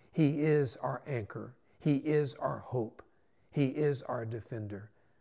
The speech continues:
And Lord God, I pray that those who don't know Jesus Christ will come to know him all over this community, all over this state, all over this world,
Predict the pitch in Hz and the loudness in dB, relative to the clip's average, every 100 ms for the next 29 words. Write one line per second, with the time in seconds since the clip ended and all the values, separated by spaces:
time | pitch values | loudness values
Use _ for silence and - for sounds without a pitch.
0 | _ _ _ - 139 165 143 147 135 127 | _ _ _ -6 2 4 6 6 4 0
1 | - - 151 127 117 110 - - _ _ | 0 6 8 8 6 0 -4 -20 _ _
2 | _ _ - 139 151 - 147 135 131 - | _ _ 4 8 8 8 4 2 2 -6
3 | _ _ _ _ _ - 147 139 135 123 | _ _ _ _ _ 0 2 2 2 2
4 | 113 107 - 139 139 123 135 110 127 104 | 2 -2 -10 -4 -2 -2 -4 -6 -6 -6
5 | 104 - _ _ _ _ _ _ 131 - | -10 -16 _ _ _ _ _ _ -4 -2
6 | 135 123 117 113 98 120 117 - _ _ | -2 0 -2 -4 -6 -10 -12 -18 _ _
7 | _ _ _ _ - 147 165 151 143 135 | _ _ _ _ -4 2 6 6 6 4
8 | 127 - 127 117 110 113 120 _ _ _ | 0 -2 -4 -2 -4 -8 -12 _ _ _
9 | _ _ - 156 170 151 139 131 127 - | _ _ -2 2 4 4 4 2 -2 -4
10 | - 120 120 - 160 151 139 123 120 117 | -6 -4 -4 -4 -4 -2 -2 -2 -4 -6
11 | - 113 104 95 95 | -10 -8 -6 -8 -14